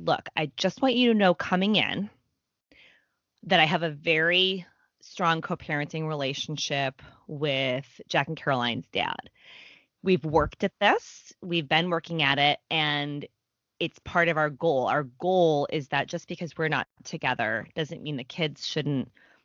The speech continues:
have a happy childhood." I said, "So we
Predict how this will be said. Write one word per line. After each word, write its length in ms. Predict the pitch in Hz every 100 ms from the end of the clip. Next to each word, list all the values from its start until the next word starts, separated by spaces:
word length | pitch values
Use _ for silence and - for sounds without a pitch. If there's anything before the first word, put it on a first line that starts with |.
| _
have 140 | - 151
a 40 |
happy 240 | 151 139
childhood." 720 | 165 131 127 127 131 123 131 143
I 180 | - 139
said, 300 | - 143 131
"So 260 | - 143 139
we 500 | 139 165 170 180